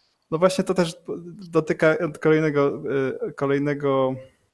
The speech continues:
tematu, czy, czy Scrum i Agile to to samo. No moim zdaniem nie. Scrum to jest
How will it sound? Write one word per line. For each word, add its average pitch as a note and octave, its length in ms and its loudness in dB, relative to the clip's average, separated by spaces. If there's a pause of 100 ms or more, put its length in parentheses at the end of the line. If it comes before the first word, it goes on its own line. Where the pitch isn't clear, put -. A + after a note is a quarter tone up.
tematu, D3 460 2
czy, C3+ 340 -2
czy C3 240 -2
Scrum - 640 -2
i C3+ 80 2
Agile B2+ 220 -2
to B2+ 120 -10
to B2 120 -8
samo. A#2+ 320 -4
No C3 80 -4
moim F3 240 0
zdaniem E3 300 0
nie. C3+ 460 2 (800)
Scrum F3+ 520 2
to E3+ 120 4
jest - 560 2